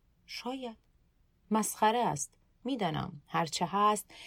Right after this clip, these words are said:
چیزی آزاردهنده در اشوه‌گری موذیانه و شکوفایی دلربایی‌اش است که کلافه‌ام می‌کند.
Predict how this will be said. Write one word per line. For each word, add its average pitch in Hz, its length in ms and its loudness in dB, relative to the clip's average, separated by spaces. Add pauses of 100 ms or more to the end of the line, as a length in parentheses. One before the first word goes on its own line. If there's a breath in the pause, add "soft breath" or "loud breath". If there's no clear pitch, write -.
(160 loud breath)
چیزی - 380 -4
آزاردهنده 165 920 -2
در 165 200 -4
اشوه‌گری 160 800 -4
موذیانه 156 840 -6 (320 loud breath)
و 170 80 4
شکوفایی 175 760 0
دلربایی‌اش 151 920 -4
است 143 400 -6
که - 80 -16
کلافه‌ام 151 680 -4
می‌کند. - 580 -12